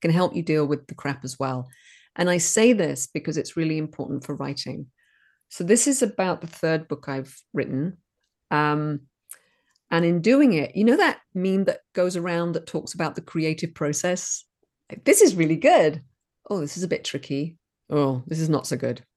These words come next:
I'm really bad. It's really bad. I'm really bad. Oh, actually, it's pretty good. Oh, okay, it's all right." You know, it, the thing that helps me when I'm writing is to know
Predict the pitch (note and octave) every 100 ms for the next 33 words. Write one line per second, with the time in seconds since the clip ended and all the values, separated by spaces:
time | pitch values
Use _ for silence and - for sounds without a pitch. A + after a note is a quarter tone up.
0 | _ - F#3+ G#3 F3 D#3 D3 C#3+ B2+ -
1 | A#3 G3+ F3+ D#3 C#3 C3 - A#3 B3 G3
2 | D#3+ C#3 C3 C3 - _ _ _ _ _
3 | _ _ _ _ _ - F4 F#4+ E3 -
4 | _ _ _ _ - - - G3+ - A3
5 | A#3 G#4+ - - _ _ _ - A#4 B4
6 | E4 C4+ A#4 F#4+ G#4 A#3+ - - A3 E3
7 | - A#2+ - _ _ _ _ _ - -
8 | _ _ _ _ A3 - C#4+ D#4 D#4 G#3+
9 | G#3+ - - G#3 F#3 F#3 F3 - - G3+
10 | F#3 F3 F3+ A3 - F3+ - F#3 E3+ -
11 | F3+ F3+ F#3 G#3 G#3+